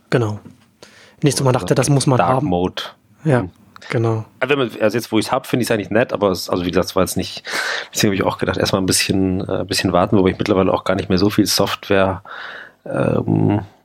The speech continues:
Speaker 2: hab, wo ich mir so Angst, äh, wo ich so,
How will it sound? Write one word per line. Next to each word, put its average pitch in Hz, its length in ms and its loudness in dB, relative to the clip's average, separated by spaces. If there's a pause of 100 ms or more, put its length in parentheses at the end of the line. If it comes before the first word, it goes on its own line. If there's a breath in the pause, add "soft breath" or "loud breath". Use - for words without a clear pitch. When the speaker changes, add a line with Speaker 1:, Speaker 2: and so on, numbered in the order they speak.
(360)
Speaker 2:
hab, 95 300 -2
wo 98 100 2
ich - 180 -2
mir 95 140 0
so 101 100 2
Angst, - 560 -2
äh, 104 60 -2
wo 98 160 0
ich 92 80 2
so, 95 340 2